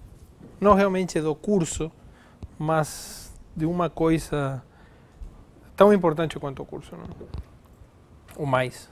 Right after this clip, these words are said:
não? Em, recentemente teve na Coreia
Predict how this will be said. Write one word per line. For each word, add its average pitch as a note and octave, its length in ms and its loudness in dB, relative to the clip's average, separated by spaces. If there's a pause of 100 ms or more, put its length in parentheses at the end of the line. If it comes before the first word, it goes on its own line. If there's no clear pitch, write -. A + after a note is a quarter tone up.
(140)
não? F#3 160 -14 (920)
Em, D3+ 500 2 (2500)
recentemente A#3 640 2
teve G3 840 2
na D#3+ 160 0
Coreia E3+ 640 4